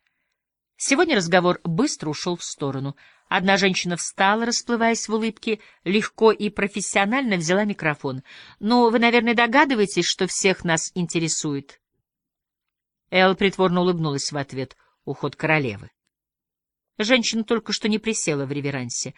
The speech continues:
«Вы общались с Ее Величеством Королевой-Матерью?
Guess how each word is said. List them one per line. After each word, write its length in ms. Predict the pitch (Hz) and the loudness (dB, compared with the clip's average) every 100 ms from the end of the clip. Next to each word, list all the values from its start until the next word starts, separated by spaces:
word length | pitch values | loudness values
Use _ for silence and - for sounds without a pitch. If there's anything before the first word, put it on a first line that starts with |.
| - _ _ _ | -20 _ _ _
«Вы 240 | 170 175 220 | -4 2 2
общались 880 | - 214 - - 403 349 - - - _ | 2 -2 -2 0 0 0 -4 -6 -8 _
с 220 | - - 208 | -6 -4 0
Ее 280 | 254 240 | 2 2
Величеством 640 | 226 262 233 - 190 214 208 | 0 0 0 -4 -4 -4 -2
Королевой-Матерью? 1040 | 226 226 214 202 214 175 135 - 135 131 | 0 2 2 2 2 0 -2 -6 -8 -10